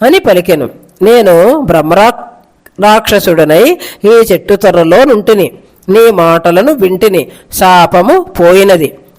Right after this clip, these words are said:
కృతజ్ఞుడను అని వివరించి నమస్కరించెను. రెండవ వాని వృత్తాంతము ఇట్లు చెప్పెను. ఇతడు మునికుమారుడు. గురుకులము నుండి గురువు విషయమును దోషము చేసి ఇట్టి శాపమును నందెను.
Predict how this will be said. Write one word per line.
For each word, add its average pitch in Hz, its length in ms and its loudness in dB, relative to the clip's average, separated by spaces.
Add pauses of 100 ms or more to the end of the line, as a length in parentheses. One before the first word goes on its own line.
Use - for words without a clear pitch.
(120)
కృతజ్ఞుడను 180 1040 0
అని 196 180 -2
వివరించి 170 560 0
నమస్కరించెను. 175 840 -2 (520)
రెండవ 247 600 2
వాని 247 180 2
వృత్తాంతము 190 640 0
ఇట్లు 233 300 -4
చెప్పెను. 175 480 -2 (380)
ఇతడు 247 260 0
మునికుమారుడు. 220 840 0 (480)
గురుకులము 254 500 0
నుండి 214 680 0 (260)
గురువు 208 280 4
విషయమును 190 680 0 (320)
దోషము 160 580 0
చేసి 208 500 0 (220)
ఇట్టి 214 260 -2
శాపమును 220 580 2
నందెను. 175 480 0